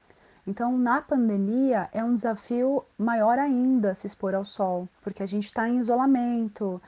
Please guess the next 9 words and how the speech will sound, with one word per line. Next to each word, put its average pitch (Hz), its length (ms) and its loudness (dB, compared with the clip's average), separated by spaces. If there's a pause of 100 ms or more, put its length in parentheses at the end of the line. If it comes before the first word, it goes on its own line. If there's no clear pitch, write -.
(160)
cada 208 180 0
vez 202 240 2
menos 214 380 0
fazendo 220 260 2
atividades 202 680 0
físicas 214 480 -2
ao 214 160 2
ar 233 140 4
livre, 208 580 -2